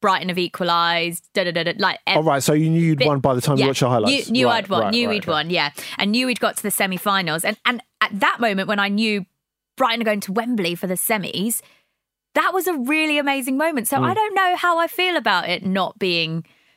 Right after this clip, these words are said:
Speaker 1: I, I guess because I've had first-hand experience of going to a semi-final at Wembley and
Speaker 2: Yeah.
Speaker 1: it being as good as it was,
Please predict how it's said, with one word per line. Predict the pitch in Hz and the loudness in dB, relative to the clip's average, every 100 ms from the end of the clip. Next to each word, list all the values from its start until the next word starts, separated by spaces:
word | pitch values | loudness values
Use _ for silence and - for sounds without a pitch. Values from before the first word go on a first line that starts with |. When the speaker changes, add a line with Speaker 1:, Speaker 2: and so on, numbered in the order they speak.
| _ | _
Speaker 1:
I, | - - | -2 0
I | 285 | 0
guess | 370 | -2
because | 339 311 - | -2 -4 0
I've | 254 262 | 0 0
had | 233 | -4
first-hand | - 254 226 - 233 214 | -2 -2 -2 0 -2 -2
experience | - - 233 185 165 - | -4 -2 0 0 -4 -4
of | 196 165 | -6 0
going | 208 196 | 0 0
to | 196 | -4
a | 185 | -2
semi-final | 202 185 180 190 180 | -2 -2 -2 -2 0
at | 180 | -2
Wembley | 202 185 175 160 | -2 -2 -2 -2
and | - 139 | 0 2
Speaker 2:
Yeah. | 135 | 2
Speaker 1:
it | 113 | 2
being | 196 185 - | 0 -2 -2
as | 190 175 | -2 -2
good | 208 190 | -4 -2
as | 180 | -2
it | 185 - | -2 -4
was, | 190 180 - 196 - | -2 -2 -2 -4 -6